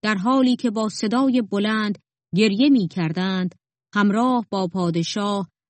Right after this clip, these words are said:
از وادی قدرون عبور کردند و به طرف بیابان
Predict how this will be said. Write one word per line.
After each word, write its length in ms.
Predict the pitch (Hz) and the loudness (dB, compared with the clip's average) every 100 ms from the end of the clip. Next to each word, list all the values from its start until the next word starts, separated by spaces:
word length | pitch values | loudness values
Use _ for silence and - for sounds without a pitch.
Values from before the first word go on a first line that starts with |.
| - | -4
از 220 | 196 175 | -2 0
وادی 480 | 202 185 190 302 269 - | 0 0 2 2 0 -2
قدرون 520 | 175 - 185 185 175 _ _ - | -4 -2 -2 -2 -2 _ _ -4
عبور 380 | 190 214 226 160 | 0 2 2 0
کردند 680 | - 160 156 143 139 139 - _ _ _ 170 | -2 -4 -2 -4 -6 -8 -14 _ _ _ -2
و 100 | 180 | 0
به 140 | 180 | 0
طرف 420 | 170 180 214 262 | -2 -4 -4 -2
بیابان 800 | 262 175 185 170 160 170 170 170 | -2 0 0 0 -2 -2 -2 -2